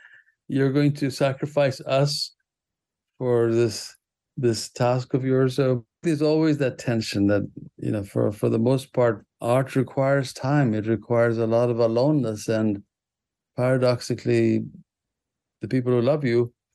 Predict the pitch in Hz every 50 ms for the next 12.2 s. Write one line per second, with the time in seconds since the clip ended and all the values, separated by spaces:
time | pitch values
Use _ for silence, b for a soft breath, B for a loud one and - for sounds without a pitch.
0 | _ _ - 147 143 147 151 147 147 - - 151 170 170 180 160 135 113 123 123
1 | - - 135 127 127 120 - - - 120 113 110 110 107 - _ _ _ _ _
2 | _ _ - 123 113 127 147 143 151 147 123 104 107 110 113 107 104 - 127 120
3 | - - 123 110 101 117 127 131 127 131 123 120 - - 127 123 120 123 123 117
4 | 110 110 - 120 113 113 113 107 - - - 110 107 104 104 - - _ _ _
5 | _ _ _ _ - 139 135 123 120 117 113 110 123 120 120 127 127 123 113 -
6 | 143 131 120 120 123 131 143 139 123 123 123 131 127 123 113 107 110 104 98 98
7 | 98 104 113 113 131 135 120 110 - 120 110 107 107 123 143 143 123 - - _
8 | _ _ _ _ _ _ _ _ _ _ - 127 127 127 123 117 - 127 127 127
9 | 131 135 135 143 143 147 139 131 - - 180 180 180 - 131 - 120 107 - -
10 | 113 113 110 107 104 98 - - 107 101 101 113 120 110 - B B B 175 170
11 | 202 165 151 127 131 123 - 123 113 110 - - - 113 98 - 104 101 95 95
12 | - - 101 101